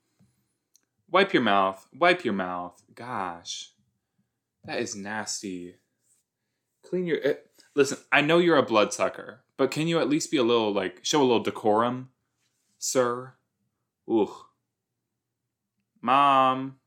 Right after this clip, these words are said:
Are you drunk again? Mom. Get up. <laughs> Do you have, <laughs> oh my gosh. Oh my gosh. <coughs> Oh my gosh.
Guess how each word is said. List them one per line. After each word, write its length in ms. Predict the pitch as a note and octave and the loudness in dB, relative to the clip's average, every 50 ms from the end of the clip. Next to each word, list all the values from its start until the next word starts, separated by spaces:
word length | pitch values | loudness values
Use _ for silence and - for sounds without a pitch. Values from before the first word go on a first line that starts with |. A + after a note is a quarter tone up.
| _ _ _ _ _ _ _ _ _ _ _ _ _ _ _ _ _ - | _ _ _ _ _ _ _ _ _ _ _ _ _ _ _ _ _ 2
Are 140 | - D3 E3 | 4 6 6
you 300 | F#3 G3 B3 C4+ C#4 C4+ | 6 6 4 4 4 4
drunk 400 | - C#3+ C#3 B2 A2 A2 G#2+ - | 2 4 6 6 6 6 4 0
again? 840 | A#2+ G#2+ - A#2+ A2 G#2 G2 G2 F#2+ F#2+ F#2+ F#2+ F#2+ F#2+ F#2+ G2+ G#2+ _ _ _ _ _ _ _ _ _ - | -2 0 2 2 2 4 4 2 2 0 -2 -4 -6 -8 -12 -12 -14 _ _ _ _ _ _ _ _ _ -4
Mom. 1300 | C4 C4 C4 B3+ A#3+ A#3 A3 A3 - A#2 A#2 A2 A2 G#2+ G#2+ G#2+ G#2 G#2+ G#2+ G#2+ G#2 G#2+ A2 B2 C3+ _ _ _ _ _ _ _ _ - - - _ _ _ _ _ - | 0 4 6 6 8 8 8 8 8 8 6 6 4 4 2 2 2 0 0 -2 -2 -4 -6 -8 -10 _ _ _ _ _ _ _ _ -18 -18 -18 _ _ _ _ _ -2
Get 300 | - A3+ A#3+ B3+ C#4 C4 - - | 2 6 6 8 6 6 6 6
up. 720 | F#3+ G3 G3 G3+ F#3+ E3 C#3 A#2+ A2+ G#2+ G#2 G#2 - - - | 8 8 8 8 8 8 6 6 4 4 2 -2 -4 -2 -2
<laughs> 440 | F#3+ F3+ - - - - - - _ _ _ _ _ _ _ _ _ - | -2 -2 -2 -10 -16 -16 -16 -18 _ _ _ _ _ _ _ _ _ -6
Do 100 | - E3+ | -2 2
you 240 | E3+ F3 F#3 F#3+ F#3+ | 6 8 8 8 8
have, 260 | G3 G#3 F#3+ F#3 F3 | 8 6 4 6 4
<laughs> 340 | E3+ - - - - - - | 2 0 0 -4 -2 4 4
oh 100 | G#3 G#3 | 4 4
my 120 | G3 - - - | 2 -4 -6 -12
gosh. 320 | - - - - - - - - - - - - | -12 -12 -12 -14 -18 -16 -16 -16 -16 -10 -2 2
Oh 200 | - D#4 B3+ A3+ | 4 6 6 4
my 220 | G3 - - - D3 | 2 -2 -12 -14 -12
gosh. 260 | - F#2+ - - - - _ _ _ _ _ _ _ _ _ _ _ _ _ _ _ _ _ _ _ _ _ _ _ _ _ _ _ _ _ _ _ _ _ _ _ - - C#5 - A5+ A5+ A#5+ A#5 - - - - - - - - - - F#3+ E3 D3+ C3+ B2 A#2 A2+ - | -12 -12 -12 -14 -16 -20 _ _ _ _ _ _ _ _ _ _ _ _ _ _ _ _ _ _ _ _ _ _ _ _ _ _ _ _ _ _ _ _ _ _ _ 4 4 4 4 4 0 0 0 4 4 4 4 4 4 2 2 2 2 2 2 2 0 -4 -8 -10 -14
<coughs> 40 | _ _ _ _ _ _ _ _ _ _ - - - - | _ _ _ _ _ _ _ _ _ _ -12 -10 -2 4
Oh 180 | E3+ F#3+ G3 | 8 8 8
my 160 | F#3 D#3+ D3+ C3 | 8 8 6 4
gosh. 480 | - E3 E3 D#3+ C#3 B2 A2+ - - | 6 6 8 8 8 6 4 0 -6